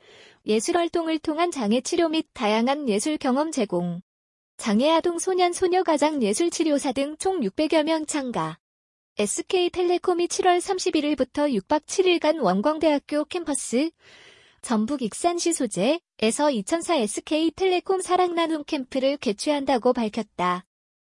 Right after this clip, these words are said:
이번 에스케이텔레콤 사랑 나눔 캠프에는 전국에서 장애아동 백스무 명과 소년 소녀가장 백 명,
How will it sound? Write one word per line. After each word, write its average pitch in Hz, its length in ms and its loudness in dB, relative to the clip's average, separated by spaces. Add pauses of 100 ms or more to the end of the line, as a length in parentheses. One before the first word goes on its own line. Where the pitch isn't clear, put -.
(760)
이번 302 320 0
에스케이텔레콤 339 1000 -2
사랑 359 320 0
나눔 311 340 -4
캠프에는 294 680 -2
전국에서 269 600 0
장애아동 262 600 0
백스무 359 480 -2
명과 294 420 2
소년 359 340 0
소녀가장 330 640 0
백 202 140 0
명, 214 380 0